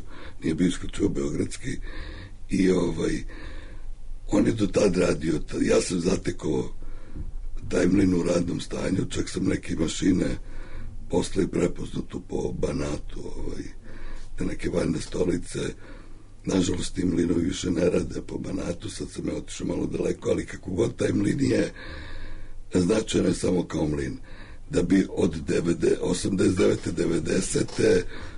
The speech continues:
u nekoliko navrata bio devastiran, već na neki,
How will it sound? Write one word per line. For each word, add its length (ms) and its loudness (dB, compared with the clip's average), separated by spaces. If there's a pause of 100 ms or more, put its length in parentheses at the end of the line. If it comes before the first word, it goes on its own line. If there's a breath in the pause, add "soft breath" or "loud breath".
(140 loud breath)
u 80 4
nekoliko 560 6
navrata 480 4
bio 500 4 (460 loud breath)
devastiran, 920 2 (420)
već 280 -2
na 100 -2
neki, 480 -4